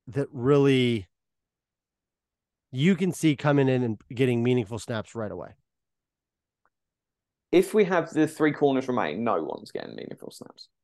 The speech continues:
Speaker 1: That, that's,
Speaker 2: Be-
Speaker 1: and that's kinda what my theory is, is I would think that they would have to be pretty high on somebody that are bringing in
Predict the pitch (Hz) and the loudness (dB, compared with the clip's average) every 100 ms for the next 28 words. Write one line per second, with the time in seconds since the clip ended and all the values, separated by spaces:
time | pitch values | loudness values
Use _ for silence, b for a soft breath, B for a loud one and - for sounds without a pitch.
0 | _ 131 98 _ 143 151 139 - 151 151 | _ -10 -10 _ -2 0 -2 0 2 2
1 | 143 - 147 127 131 120 120 127 113 107 | -2 -2 0 0 0 -2 -4 -2 -4 -2
2 | 104 98 98 - b b b _ _ _ | -4 -6 -12 -16 b b b _ _ _
3 | - 139 160 175 156 156 147 123 127 117 | -4 0 4 4 4 2 2 2 -2 -2
4 | - 127 151 151 147 131 123 - 156 170 | -4 2 4 4 2 -2 -4 -2 0 2
5 | 147 143 135 131 131 117 110 107 101 95 | 2 0 0 0 -2 -4 -4 -4 -8 -10
6 | _ _ _ _ - - 165 180 160 147 | _ _ _ _ -8 0 4 4 6 4
7 | 120 135 143 139 131 139 170 | 4 4 4 4 4 6 4